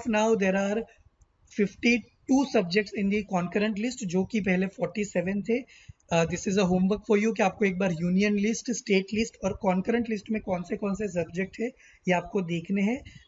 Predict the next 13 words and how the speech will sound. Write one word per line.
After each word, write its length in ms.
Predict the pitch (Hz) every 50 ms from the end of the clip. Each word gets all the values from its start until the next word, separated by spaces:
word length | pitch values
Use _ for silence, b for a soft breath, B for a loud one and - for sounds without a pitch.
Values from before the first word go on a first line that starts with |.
| - 170
This 180 | 180 - - 220
is 120 | 220 208 190 185 202
the 80 | 202 - 165 165
revision 420 | 165 175 196 180 175 208 214 220
for 220 | - - - 170 165 170 185
your 100 | 180 180
polity 580 | - - - 170 160 165 165 160 - 180 160 151 160 175
as 140 | 185 175
well। 680 | 214 202 _ _ _ - - _ _ - - - 262 - - - _ _ _ _ _ _ _ _ _ _ _ _ -
So 100 | 165 151
this 160 | 185 180 -
was 180 | - 208 214 202
your 140 | 220 208